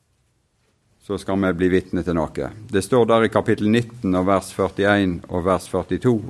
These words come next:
at på det sted Jesus ble korsfestet, var der en hage. Denne hagen var altså i Jerusalem, da Jesus ble korsfestet.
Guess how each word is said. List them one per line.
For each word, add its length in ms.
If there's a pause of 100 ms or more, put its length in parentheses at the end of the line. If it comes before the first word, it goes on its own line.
at 160
på 160
det 140
sted 680 (100)
Jesus 680
ble 240
korsfestet, 1040 (880)
var 240
der 160
en 120
hage. 440 (2750)
Denne 200
hagen 360
var 240
altså 320 (2500)
i 180
Jerusalem, 580 (520)
da 120
Jesus 420
ble 160
korsfestet. 640